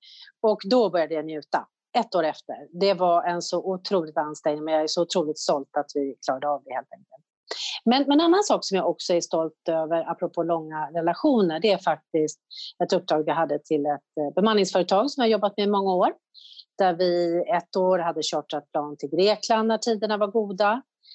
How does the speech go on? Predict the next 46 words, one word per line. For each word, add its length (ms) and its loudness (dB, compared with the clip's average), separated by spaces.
Ett, 140 0
tu, 100 0
tre 320 0
så 120 -8
dök 240 0
konjunkturen 840 -2
och 200 0
de 140 0
kom 260 -2
till 100 0
oss 200 -2
och 100 -2
sa 280 2
att, 140 -4
eh, 420 -4
"Vi 180 0
vet, 260 2
eh, 160 0
det 60 0
har 80 4
ni 100 2
lärt 300 0
oss 220 -2
att 120 -2
kommunikation 580 -4
är 60 -2
viktigt, 340 -2
men 140 4
budgeten 400 2
är 60 0
på 80 -2
hälften. 580 -4
Vi 100 4
måste 280 -4
sova 320 2
över 300 4
för 100 -12
det 80 0
har 80 0
ni 100 0
lärt 300 0
oss 180 -2
att 100 -2
det 100 2
är 40 2
viktigt. 420 -2